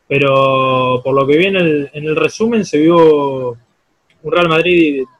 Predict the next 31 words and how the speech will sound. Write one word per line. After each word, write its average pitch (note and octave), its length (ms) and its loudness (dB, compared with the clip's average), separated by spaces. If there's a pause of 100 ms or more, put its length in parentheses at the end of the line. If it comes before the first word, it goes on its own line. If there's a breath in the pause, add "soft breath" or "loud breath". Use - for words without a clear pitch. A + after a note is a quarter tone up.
bastante F3 420 -6
fresco, G#3+ 540 -4
distinto F3 580 -6
a, C3 260 -4
a C3 100 -8
como C#3 240 -16
terminó C#3+ 840 -6 (220)
antes E3+ 280 0
de D3 80 2
la C#3 120 -4
pandemia, F#3+ 540 -2
cosa F3+ 240 -6
que C#3+ 120 -4
capaz D3+ 280 -4
que D#3 60 -6
le D3 100 2
puede, D#3 480 0 (400 soft breath)
le C3+ 120 -6
puede F3 180 0
ayudar F#3+ 240 2
y F3 60 2
le D3 80 2
puede E3 180 0
servir, D#3+ 380 0
como D3 160 -6
bien D#3+ 160 -2
decían, E3+ 400 -2
para, A#2 360 -10 (400)
para B2+ 220 -2
dar D#3 160 4
vuelta, C3+ 560 0